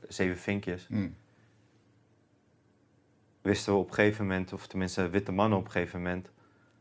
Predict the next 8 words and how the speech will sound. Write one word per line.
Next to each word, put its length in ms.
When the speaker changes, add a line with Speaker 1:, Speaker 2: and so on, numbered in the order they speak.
Speaker 1:
dat 400
waar 180
zij 120
stonden. 440
Of 120
waar 160
zij 140
staan. 500